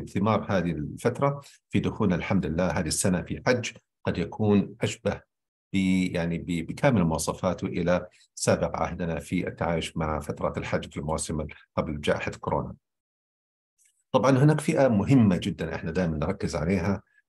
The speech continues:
آه، في موضوع الإصابة بفيروس كورونا أو حتى بموضوع التعرض للإصابات أو التعرض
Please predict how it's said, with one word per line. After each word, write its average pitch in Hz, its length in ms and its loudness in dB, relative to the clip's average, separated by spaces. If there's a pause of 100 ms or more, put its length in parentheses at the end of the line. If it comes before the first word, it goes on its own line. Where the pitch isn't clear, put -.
آه، 76 240 0
في 87 480 2 (100)
موضوع 87 320 0
الإصابة - 420 -2
بفيروس 90 760 -4
كورونا 143 460 2 (240)
أو 151 100 4
حتى - 260 -2
بموضوع 110 640 0
التعرض 92 680 -2
للإصابات 92 640 -2
أو 90 180 -2
التعرض 92 560 0